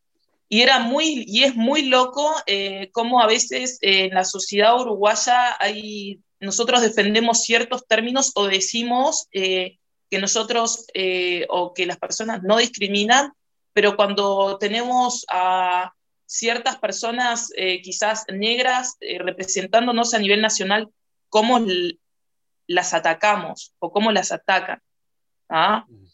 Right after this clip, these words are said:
Speaker 1: El otro día pasó, por ejemplo, una situación que vos la habrás visto con Cavani, de que lo suspendieron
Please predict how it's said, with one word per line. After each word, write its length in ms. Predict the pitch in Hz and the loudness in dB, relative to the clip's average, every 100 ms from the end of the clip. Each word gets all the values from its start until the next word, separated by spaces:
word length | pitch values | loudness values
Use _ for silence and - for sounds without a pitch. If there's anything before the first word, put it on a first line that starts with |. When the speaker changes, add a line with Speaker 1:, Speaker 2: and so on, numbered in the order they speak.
| _ _ _ _ | _ _ _ _
Speaker 1:
El 220 | 190 208 | 4 6
otro 220 | 247 262 247 | 6 4 4
día 240 | 269 262 | 4 4
pasó, 320 | 226 - 254 | 4 4 2
por 120 | 247 | 2
ejemplo, 340 | 226 240 226 233 | -2 -4 -4 -2
una 100 | 226 | -2
situación 460 | 220 202 190 233 | 0 -2 0 -2
que 80 | 240 | 0
vos 160 | 208 214 | 0 4
la 80 | 214 | 4
habrás 220 | 208 202 | 2 0
visto 360 | 214 226 233 | -6 -8 -8
con 160 | 202 185 | -6 -2
Cavani, 500 | 180 180 202 220 226 | 2 4 4 2 0
de 120 | 202 | -2
que 80 | 180 | -2
lo 100 | 175 | -4
suspendieron 680 | - - 180 185 196 214 | -6 -6 -8 -2 0 0